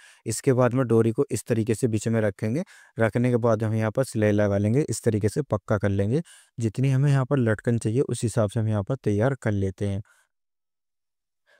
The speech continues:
देखिए, यहाँ पर करेंगे हम पक्का। पक्का करने के बाद में जो एक्स्ट्रा कपड़ा आ रहा है, उसकी कर लेंगे हम यहाँ पर कटिंग। तो कटिंग इस तरीके से हमें यहाँ पर कर लेनी है। करने के बाद में यहाँ पर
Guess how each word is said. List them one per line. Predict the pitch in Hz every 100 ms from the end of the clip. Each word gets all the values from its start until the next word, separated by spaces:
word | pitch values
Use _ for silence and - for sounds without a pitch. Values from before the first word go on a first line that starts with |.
| -
देखिए, | 110 120
यहाँ | 120
पर | 117 131
करेंगे | - 107 117
हम | 123
पक्का। | 113 95 120
पक्का | 113 104 117
करने | 110 107 110
के | 110
बाद | 104 107
में | 117
जो | 131
एक्स्ट्रा | 104 104 -
कपड़ा | 113 107 110
आ | 104
रहा |
है, | 113
उसकी | 110 117
कर | 104
लेंगे | 98 101 107
हम | 104
यहाँ | 98
पर | 117 113 -
कटिंग। | 92 104 101 - - _ -
तो | 107
कटिंग | - 104 117
इस | 127 -
तरीके | 120 107 107
से | 101
हमें | 110 110
यहाँ | 107
पर | 104 113
कर | - 101
लेनी | 98 95 101
है। | 135
करने | - 107 107
के | 113
बाद | 110 104 113
में | 117
यहाँ | 104
पर | 101